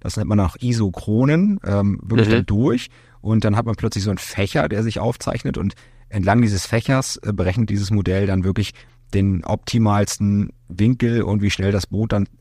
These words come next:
Speaker 1: an diesem Zeitpunkt wo dann auch genau ist und, äh, zeigt dir dann an, wie womöglich dann der beste Kurs sein wird. So, und
Speaker 2: Mhm.
Speaker 1: das Problem ist so ein bisschen, äh, wir haben, also es gibt auch die Möglichkeit, einmal diese hundert per-, Prozent Performance einzustellen, dann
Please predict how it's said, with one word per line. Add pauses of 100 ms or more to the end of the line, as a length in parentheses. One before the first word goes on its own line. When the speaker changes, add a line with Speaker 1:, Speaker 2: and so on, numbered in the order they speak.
(320)
Speaker 1:
an
diesem
Zeitpunkt
wo
dann
auch
genau
ist (300)
und,
äh, (420)
zeigt
dir
dann
an,
wie
womöglich
dann
der
beste (540)
Kurs (320)
sein
wird. (180)
So,
und
Speaker 2:
Mhm.
Speaker 1:
das (180)
Problem
ist
so
ein
bisschen, (460)
äh,
wir
haben, (360)
also
es
gibt
auch
die
Möglichkeit,
einmal
diese
hundert
per-,
Prozent
Performance
einzustellen,
dann